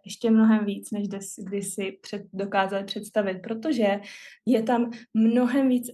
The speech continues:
energie, nebo my všichni, protože samozřejmě i ženský orgasmus, vyvrcholení, eh, je,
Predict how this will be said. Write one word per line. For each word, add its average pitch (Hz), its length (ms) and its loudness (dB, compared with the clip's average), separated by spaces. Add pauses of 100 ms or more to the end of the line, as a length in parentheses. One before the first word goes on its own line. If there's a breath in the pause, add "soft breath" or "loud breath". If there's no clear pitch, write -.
(100)
energie, 233 500 0
nebo 196 240 -6 (840)
my 247 140 6
všichni, 196 640 -6
protože 208 340 -6
samozřejmě 214 560 -2
i 214 380 0
ženský 240 460 2 (140)
orgasmus, 214 720 0 (120)
vyvrcholení, 202 1000 -2 (540 loud breath)
eh, 202 220 -2
je, 214 520 2